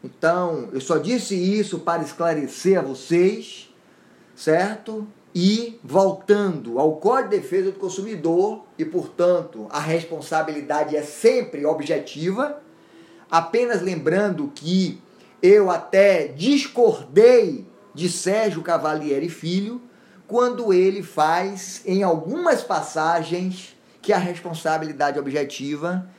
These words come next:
é uma responsabilidade sem culpa. Não é. A responsabilidade objetiva é uma responsabilidade que independe de culpa. É uma responsabilidade que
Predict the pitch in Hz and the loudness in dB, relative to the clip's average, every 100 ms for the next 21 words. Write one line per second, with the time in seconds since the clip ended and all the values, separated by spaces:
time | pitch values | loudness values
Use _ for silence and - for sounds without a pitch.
0 | _ - 185 170 160 156 156 156 151 147 | _ 0 0 2 -2 -4 -6 -6 -2 -2
1 | 147 143 131 131 135 139 - 160 - 117 | -2 -4 0 0 -2 -8 -8 -8 -8 -8
2 | 98 107 98 - _ _ - 143 156 196 | -6 -8 -8 -14 _ _ -8 0 0 0
3 | 151 113 98 _ _ _ _ _ _ - | -2 -4 -12 _ _ _ _ _ _ -10
4 | 131 127 135 135 - 131 127 127 135 135 | -8 -8 -8 -10 -6 -6 -4 -4 -2 -2
5 | 143 170 196 - 196 208 262 262 - - | -2 -2 -4 -4 -4 -4 -6 -6 -18 -20
6 | - - 165 175 165 165 160 165 160 160 | -8 -2 0 0 -2 -4 -6 -6 -4 -2
7 | 165 170 160 180 196 185 156 170 202 - | -2 -2 0 0 -2 -4 2 4 4 0
8 | 277 349 392 233 - - - 156 143 147 | 2 4 4 0 -6 -18 -2 0 0 -4
9 | 147 139 120 123 110 98 - 92 92 _ | -4 -6 -4 -6 -6 -10 -8 -12 -14 _
10 | _ _ _ _ _ _ _ _ _ _ | _ _ _ _ _ _ _ _ _ _
11 | _ 165 160 165 160 151 151 139 143 135 | _ 0 2 0 -2 -2 -8 -4 -2 -2
12 | 135 117 131 156 156 160 156 | -4 -2 -2 -2 -4 -8 -10